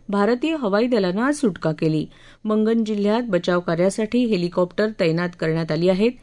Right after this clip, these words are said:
एनडीआरएफनं आज हवाई दलाच्या मदतीनं जखमी सैनिक, त्यांचे कुटुंब आणि पर्यटकांची सुटका केली.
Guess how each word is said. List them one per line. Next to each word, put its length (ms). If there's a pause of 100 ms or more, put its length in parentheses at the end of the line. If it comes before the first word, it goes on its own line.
(280)
एनडीआरएफनं 720
आज 260
हवाई 240
दलाच्या 380
मदतीनं 540 (300)
जखमी 400
सैनिक, 520
त्यांचे 280
कुटुंब 420
आणि 180
पर्यटकांची 720
सुटका 340
केली. 340